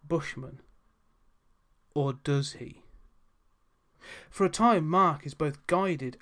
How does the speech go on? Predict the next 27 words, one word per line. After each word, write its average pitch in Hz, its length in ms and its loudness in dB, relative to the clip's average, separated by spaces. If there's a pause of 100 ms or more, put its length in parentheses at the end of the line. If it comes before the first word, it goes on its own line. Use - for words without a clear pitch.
and 156 460 -4
goaded 156 560 0
by 147 180 -4
this 147 220 -8
entity 147 560 -8 (480)
that - 140 -8
no 156 240 2
one 196 160 2
else 135 200 -8
can 139 200 -12
see. 156 480 -10 (1040)
His 151 160 -6
tactics - 560 -10
remain 139 320 -6
violent 143 600 -2
and 120 120 -4
excessive, 143 720 -8 (320)
putting 175 280 -4
him 156 120 -2
at - 140 -8
odds 147 340 -4
with 139 160 -8
elements 151 420 -4
of 139 60 -12
the 135 80 -12
superhero 156 720 -4
community. 143 720 -6